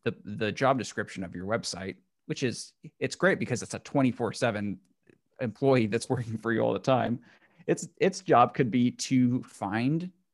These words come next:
new people and tell them about your organization, uh, sign up the interested ones to your programs, uh, solicit donations, things like that.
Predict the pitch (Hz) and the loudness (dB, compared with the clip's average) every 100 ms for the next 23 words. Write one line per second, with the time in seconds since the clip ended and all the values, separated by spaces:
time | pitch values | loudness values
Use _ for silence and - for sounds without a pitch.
0 | - 120 120 - 123 - 165 214 _ _ | -6 -2 -2 -2 -4 -2 -4 -6 _ _
1 | _ - 127 110 - 110 101 92 131 82 | _ -4 -2 -2 -4 -6 -4 -2 -4 -4
2 | 82 85 - 104 101 98 92 90 98 - | -6 -8 -6 -4 -4 -4 -6 -6 -8 -8
3 | 85 - 160 170 185 _ _ _ _ 98 | -10 -6 -4 -4 -4 _ _ _ _ -8
4 | 101 95 95 107 - - - 90 104 104 | -6 -6 -10 -18 -20 -20 -8 -4 -2 0
5 | 104 - _ _ _ - - 110 98 104 | -2 -4 _ _ _ -10 -6 -6 -8 -10
6 | - 107 101 98 90 _ _ _ 107 98 | -6 -4 -4 -6 -10 _ _ _ -6 -4
7 | 95 95 95 95 - - 107 87 - 120 | -4 -6 -6 -6 -10 -8 -6 -6 -6 0
8 | 120 101 113 110 110 110 - - _ _ | 0 2 2 2 2 0 -2 -10 _ _
9 | _ _ - 98 95 87 95 - _ _ | _ _ -12 -8 -8 -10 -12 -16 _ _
10 | - - 104 98 - 107 92 - _ _ | -12 -8 -4 -4 -4 -2 -2 -6 _ _
11 | _ _ - - 85 92 104 - 110 107 | _ _ -18 -12 -10 -8 -6 -2 0 2
12 | 110 110 - - _ - 98 90 92 - | 0 -2 -10 -16 _ -10 -8 -8 -12 -12
13 | 98 117 - | -2 -2 -2